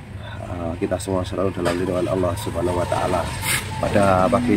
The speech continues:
hari ini, eh, kita akan mengganti shock breaker Honda C R V dua ribu lima belas, ya. Karena kemarin sudah dicek secara fisik, tidak kelihatan rusak.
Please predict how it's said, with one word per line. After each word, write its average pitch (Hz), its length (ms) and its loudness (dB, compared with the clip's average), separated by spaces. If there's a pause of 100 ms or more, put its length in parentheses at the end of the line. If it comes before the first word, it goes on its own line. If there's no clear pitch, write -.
hari 98 320 2
ini, 110 240 6 (400)
eh, 92 360 0 (1500)
kita 104 320 2
akan 101 160 2
mengganti 98 1040 4 (160)
shock - 400 -2
breaker 98 320 0 (320)
Honda 92 320 0
C - 160 -6
R 98 160 0
V 92 320 0 (480)
dua 90 240 0
ribu 92 240 0
lima 87 320 2
belas, 87 320 -2
ya. 90 240 -2 (560)
Karena 90 240 -2
kemarin 90 400 2
sudah 92 320 -4
dicek 107 400 -2
secara 92 320 -2
fisik, 92 480 -6
tidak 95 240 -2 (320)
kelihatan 92 560 -2
rusak. 87 400 -6